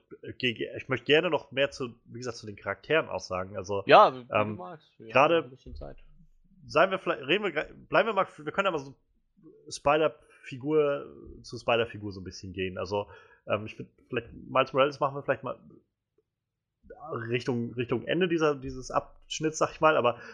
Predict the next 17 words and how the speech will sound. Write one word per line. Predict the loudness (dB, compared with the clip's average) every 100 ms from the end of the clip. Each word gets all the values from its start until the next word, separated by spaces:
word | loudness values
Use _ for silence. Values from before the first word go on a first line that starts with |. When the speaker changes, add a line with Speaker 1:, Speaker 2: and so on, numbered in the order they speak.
| -6
Speaker 1:
ich, | -4 -4 -8 -12
ich | -10 2
möchte | 4 4
jetzt | -2
erstmal, | -4 0
glaub | -2
ich, | -2 -12
Peter | -8 -6
B. | -6
Parker | -4 -4 -2 -8
so | -8
ein |
bisschen | -12 -12
besprechen, | -12 -8 -8 -2
denn, | -2 0
Speaker 2:
Mhm. | -4 -10 -18 0
Speaker 1:
ähm, | 2 2 -4